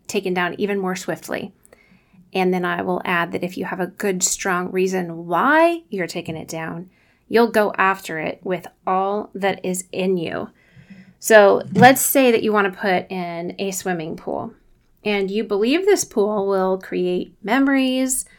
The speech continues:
with your kids, opportunities for exercise, have parties, and these are really good, strong reasons why you might wanna take down a tree, because it's in the way of where you wanna put your swimming s-, pool. Now, if you think it's currently March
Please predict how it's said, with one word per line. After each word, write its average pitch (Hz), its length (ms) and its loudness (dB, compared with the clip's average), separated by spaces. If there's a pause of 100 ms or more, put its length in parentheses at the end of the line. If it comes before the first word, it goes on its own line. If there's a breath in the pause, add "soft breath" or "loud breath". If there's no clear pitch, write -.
(140 soft breath)
with - 120 -6
your - 100 -6
kids, 226 560 0
opportunities 180 720 -6
for - 200 -18
exercise, 214 1080 -2 (300 soft breath)
have 185 300 -4
parties, 247 760 -2 (420 loud breath)
and 254 160 6
these 294 180 4
are 330 120 4
really 247 260 2
good, 214 300 -2
strong 190 340 2
reasons 185 600 -2 (180)
why 190 640 2
you 196 180 -4
might 185 220 0
wanna 180 220 -2
take - 220 -6
down 165 180 -12
a 170 80 -10
tree, 302 400 -4 (140)
because 180 300 -4
it's - 200 -8
in 190 220 0
the 294 80 2
way 170 420 -4
of 226 140 -2
where 165 180 -10
you 180 100 -8
wanna 170 160 -8
put - 140 -6
your 165 80 -8
swimming 269 300 0
s-, - 160 -4 (100)
pool. - 260 -6 (760 loud breath)
Now, 226 180 6
if 220 140 0
you 214 100 -2
think 202 240 0
it's - 160 -6
currently 185 400 -2
March 180 480 -2